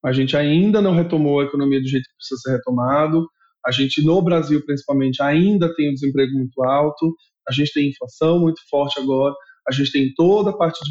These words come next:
preços em supermercado, gasolina, et cetera, que ainda estão passando por revisões, mas você vê que hoje tudo tá muito mais caro do que era no passado, então as marcas precisam se adaptar tanto nessa realidade, em relação à economia que a gente tem hoje,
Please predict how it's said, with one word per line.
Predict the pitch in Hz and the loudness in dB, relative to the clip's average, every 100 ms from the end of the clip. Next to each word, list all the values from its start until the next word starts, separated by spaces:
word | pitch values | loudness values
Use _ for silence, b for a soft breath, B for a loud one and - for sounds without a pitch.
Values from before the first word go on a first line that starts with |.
| - | -2
preços | 156 151 - | -2 -2 -4
em | 147 | -6
supermercado, | 135 - 139 123 160 156 | -6 -4 -4 -2 -2 -2
gasolina, | 151 139 147 147 143 | -2 -4 -2 0 -2
et | 139 | -2
cetera, | 139 - | -6 -2
que | 165 160 | 0 2
ainda | 185 208 220 | 4 4 4
estão | 185 - 165 | 2 0 -2
passando | 160 156 151 | -2 0 -2
por | 156 151 | 0 0
revisões, | 143 131 139 147 151 - - | 0 -2 -2 -2 -4 -6 -2
mas | 139 139 | -2 0
você | |
vê | 156 | 0
que | 151 165 | 2 2
hoje | 160 - | 2 0
tudo | 196 202 | 0 2
tá | 185 | 2
muito | 170 160 160 | 2 2 2
mais | 160 151 - | 0 -2 -2
caro | 143 135 | -2 0
do | 139 | -2
que | - | -2
era | 143 135 | -2 -2
no | 135 | -2
passado, | 160 165 170 170 B B _ - | 0 2 0 -2 B B _ -2
então | 165 180 | 0 2
as | 170 | 2
marcas | 170 170 175 | 0 0 -4
precisam | - 170 - 165 170 | 0 -2 0 0 2
se | |
adaptar | 170 156 156 151 151 | 2 0 0 -2 0
tanto | 196 226 226 | 0 0 2
nessa | 196 170 165 | 0 2 0
realidade, | 151 147 143 135 131 156 247 - _ 156 | 2 0 0 0 0 0 -2 -6 _ 0
em | |
relação | 156 143 143 147 | 2 2 2 -2
à | |
economia | 139 151 147 139 143 | 0 0 2 2 2
que | 143 | 0
a | |
gente | 135 135 135 | 0 -2 0
tem | 135 | 0
hoje, | 123 139 170 185 | 2 2 2 -2